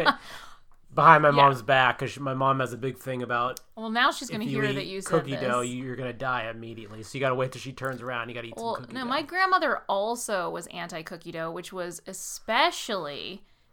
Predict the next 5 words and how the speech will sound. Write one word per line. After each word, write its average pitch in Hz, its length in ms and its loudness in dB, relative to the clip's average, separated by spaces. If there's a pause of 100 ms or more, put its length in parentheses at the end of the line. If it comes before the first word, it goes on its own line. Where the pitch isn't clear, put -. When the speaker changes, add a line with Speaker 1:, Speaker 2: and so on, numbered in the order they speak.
(140)
Speaker 2:
uh, 156 560 -6 (600)
hurtful 220 680 -6 (500)
because 202 640 -4 (180)
<laughs> - 160 -20
in 302 100 2